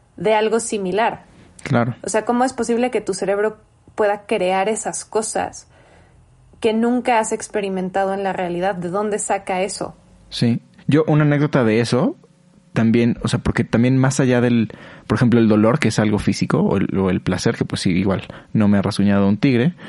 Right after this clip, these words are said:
Speaker 2: este, pero también en los sueños, a mí personalmente, he sentido, pues, que es, sentimientos que no he sentido en la vida real. Este, particularmente,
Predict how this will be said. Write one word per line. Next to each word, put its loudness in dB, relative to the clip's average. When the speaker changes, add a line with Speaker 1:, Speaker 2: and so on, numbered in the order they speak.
Speaker 2:
este, 0
pero 2
también 4
en 6
los 2
sueños, 2
a 0
mí 4
personalmente, 2
he 2
sentido, 2
pues, -2
que 2
es, -4
sentimientos 2
que 2
no 4
he 2
sentido 2
en 2
la 2
vida 4
real. -2
Este, 0
particularmente, 2